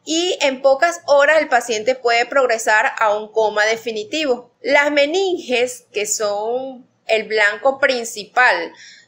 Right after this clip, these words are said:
de esta bacteria, van a estar recubiertas de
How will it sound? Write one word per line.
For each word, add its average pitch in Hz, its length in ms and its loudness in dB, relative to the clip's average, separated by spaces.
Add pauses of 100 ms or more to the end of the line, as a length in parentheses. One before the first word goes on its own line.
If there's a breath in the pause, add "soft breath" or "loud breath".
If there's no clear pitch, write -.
de 226 640 2
esta 208 1080 2
bacteria, 240 840 0
van 240 280 0
a 294 60 2
estar 277 280 0
recubiertas 262 640 -2
de 226 300 -2